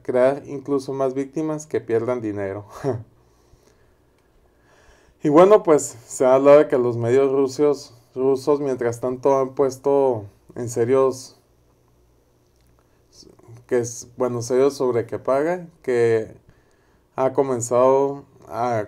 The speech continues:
ok, se habla de que venda su hoodies de mil dólares. Las autoridades en Tatarstan han abierto investigación criminal en el colapso de Finico. Como de cualquier modo, nada ha salido de ello. Don-,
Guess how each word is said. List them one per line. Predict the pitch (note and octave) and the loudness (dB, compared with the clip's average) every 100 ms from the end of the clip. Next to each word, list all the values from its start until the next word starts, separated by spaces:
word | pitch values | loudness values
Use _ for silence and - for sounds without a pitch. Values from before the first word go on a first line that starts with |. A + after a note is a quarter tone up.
| - | -6
ok, | A#2+ B2 A#2 | -6 -4 -4
se | A#2 A2+ | -2 -2
habla | B2 C3+ | 0 0
de | C3 | 0
que | A#2 | -2
venda | A2 A#2 B2 B2+ | -2 -2 -2 -4
su | B2 B2 A2 | -4 -6 -6
hoodies | - B2+ C3+ E3 D#3 C3+ | -4 -2 0 -2 -4 -4
de | A2+ G#2 | -2 -2
mil | A2 A#2 A2+ | -6 -8 -4
dólares. | B2+ D3 D#3+ F3+ F3 _ _ _ _ - | -2 -2 -4 -8 -14 _ _ _ _ -6
Las | C3+ C3+ | -6 -2
autoridades | C3 B2 B2 C#3 D3 D3 | -4 0 2 2 2 -2
en | C3 A#2 - _ _ _ _ | -6 -8 -14 _ _ _ _
Tatarstan | B2 A#2+ A#2+ A2+ - D3 E3+ D#3 | -6 -4 -4 -4 0 0 -2 -8
han | C3 B2+ | -6 0
abierto | C3 B2+ B2+ C#3 C#3+ | 0 0 -2 -2 -2
investigación | C3 A#2 A#2 A2 - A#2 | -2 -4 -4 -4 -6 -8
criminal | B2+ B2+ A2+ G#2+ G#2+ A#2 - | -6 -6 -8 -10 -10 -12 -16
en | - C3 B2+ A#2+ A#2+ | -12 -10 -8 -10 -10
el | A2+ | -8
colapso | G#2 G#2 - B2 | -6 -6 -6 -6
de | |
Finico. | A#2 B2 C3+ C#3 E3 D#3+ _ _ _ _ _ _ _ _ _ | -6 -8 -12 -10 -12 -12 _ _ _ _ _ _ _ _ _
Como | C3+ C3+ | 0 0
de | C3 | 2
cualquier | B2+ A#2 C3 | 0 2 -2
modo, | C3+ D3 D3+ | 2 0 2
nada | C#3 C3 B2+ B2+ | 4 4 4 2
ha | |
salido | B2 A#2+ B2 B2 | -2 -4 0 2
de | A2+ A#2+ | 2 0
ello. | B2+ E3 E3+ - _ _ _ _ _ _ _ - | -2 -6 -10 -18 _ _ _ _ _ _ _ 2
Don-, | C#3+ D#3 D#3+ | 6 8 6